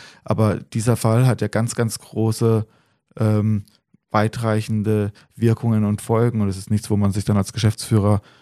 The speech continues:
wegduckt oder dann irgendwie sagt, "Ja, da schaut man sich's mal an", sondern hat dann natürlich eine hohe Priorität. Ähm, und deswegen hat ja auch tatsächlich, äh, die Arbeit mit den Kolleginnen, ähm, in den vergangenen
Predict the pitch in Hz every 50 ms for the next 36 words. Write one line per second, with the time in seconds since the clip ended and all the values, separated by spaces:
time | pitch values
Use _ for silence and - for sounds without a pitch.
0 | _ _ _ - - 117 110 107 - _ - 123 120 - - 107 95 107 104 101
1 | 104 107 107 - 104 104 98 98 104 101 - 107 104 101 - 101 - - - -
2 | - - 107 98 - - - 104 95 - 120 - - 104 92 95 107 113 107 -
3 | 110 107 107 107 101 - - - - _ _ _ - 110 107 110 104 - 117 107
4 | 101 110 110 110 113 110 107 - - 117 107 92 104 104 - - 120 110 113 139
5 | - - - _ _ _ _ _ _ _ _ - - 107 104 104 107 107 104 98
6 | 98 101 - 101 - 107 104 113 117 110 - 113 107 104 107 110 - - 110 -
7 | 107 107 107 110 110 - 95 - - _ _ _ _ _ _ _ _ - - 110
8 | 107 - - 95 95 101 107 110 - 110 104 101 104 - - 107 104 104 98 113
9 | 110 110 110 107 107 107 117 117 - _ _ _ _ _ _ _ - - 104 107
10 | 104 104 107 104 101 107 107 107 107 104 104 101 95 101 - 107 104 - 104 104
11 | 104 104 104 101 104 98 98